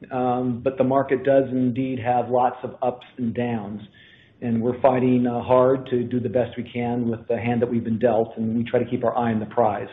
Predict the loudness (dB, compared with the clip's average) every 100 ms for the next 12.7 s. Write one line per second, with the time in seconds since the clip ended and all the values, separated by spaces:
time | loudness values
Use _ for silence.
0 | 2 4 4 0 -12 -20 -20 2 6 6
1 | 6 8 10 10 6 4 4 6 4 4
2 | 0 -2 0 0 2 2 2 0 -14 -20
3 | _ _ -2 2 6 6 6 8 8 8
4 | 6 4 4 4 2 -2 -6 -4 -4 4
5 | 4 4 0 -10 -6 -4 -2 -4 2 4
6 | 6 6 6 4 0 -6 0 2 2 2
7 | 0 -4 -6 -4 2 2 2 0 -4 -6
8 | -8 -2 0 0 -4 -4 0 2 0 -2
9 | -6 -16 -20 -20 -14 -2 -2 2 2 4
10 | 4 4 2 2 2 4 4 2 0 -2
11 | -2 -2 -2 -4 -2 0 0 -2 -8 -4
12 | 6 6 6 2 0 0